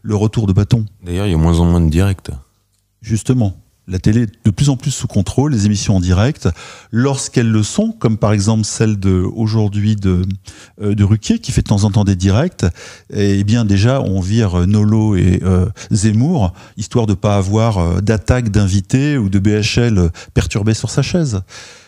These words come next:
Speaker 1: Donc le contrôle se voit, euh, de cette façon. Mais la télé, de toute façon, va vers sa mort. Et on le voit, les audiences baissent,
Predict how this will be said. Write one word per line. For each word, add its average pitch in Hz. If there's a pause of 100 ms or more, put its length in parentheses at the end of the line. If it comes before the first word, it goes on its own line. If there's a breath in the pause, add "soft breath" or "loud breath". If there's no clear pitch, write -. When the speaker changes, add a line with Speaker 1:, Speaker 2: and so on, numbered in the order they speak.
(200 loud breath)
Speaker 1:
Donc 127
le 127
contrôle 127
se -
voit, 113
euh, 95
de 98
cette 120
façon. 160
Mais 143
la 139
télé, 143
de 190
toute 160
façon, 147
va 143
vers 127
sa -
mort. 110
Et 107
on 107
le 113
voit, 147
les 117
audiences 101
baissent, 110